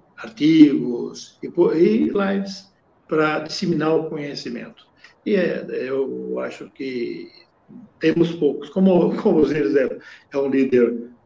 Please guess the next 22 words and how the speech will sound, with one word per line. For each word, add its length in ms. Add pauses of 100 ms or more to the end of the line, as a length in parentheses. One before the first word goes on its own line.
(100)
pouco, 500 (140)
também 340
temos 320
pouca 320
gente 440
que 260
tá 640
com 80
essa 420
intenção. 420
Mas 300 (220)
tem, 160
nós 140
temos 220
que 120
pra, 400
multiplicar. 840
E 80
como 240
ele 140
multiplica? 600
Participando 840